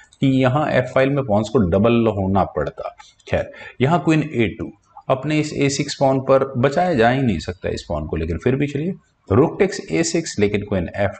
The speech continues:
two। और फ्रेंड्स, यहाँ मैं कहूँगा Iriana का एक अच्छा, क्योंकि वो काफ़ी backfoot पर जा चुकी हैं, दो pawns की उनको नुकसान हो चुका है already,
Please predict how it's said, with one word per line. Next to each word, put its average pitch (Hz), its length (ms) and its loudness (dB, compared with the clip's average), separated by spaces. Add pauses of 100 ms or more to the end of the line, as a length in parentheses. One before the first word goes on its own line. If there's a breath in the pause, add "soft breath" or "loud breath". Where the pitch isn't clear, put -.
two। 85 180 -2
और 101 60 2
फ्रेंड्स, 127 300 -2
यहाँ 113 320 2
मैं 143 120 0
कहूँगा 101 520 0
Iriana 104 320 2
का 101 220 2
एक 95 260 0
अच्छा, - 380 0
क्योंकि 113 240 2
वो 104 480 2
काफ़ी 110 200 2
backfoot 101 320 0
पर 95 200 -4
जा 87 120 0
चुकी 90 300 -6
हैं, 87 280 -6
दो 101 140 4
pawns 101 260 -2
की 98 100 0
उनको 90 480 -2
नुकसान 95 400 -2
हो 117 220 2
चुका 90 300 -2
है - 120 -4
already, - 360 -8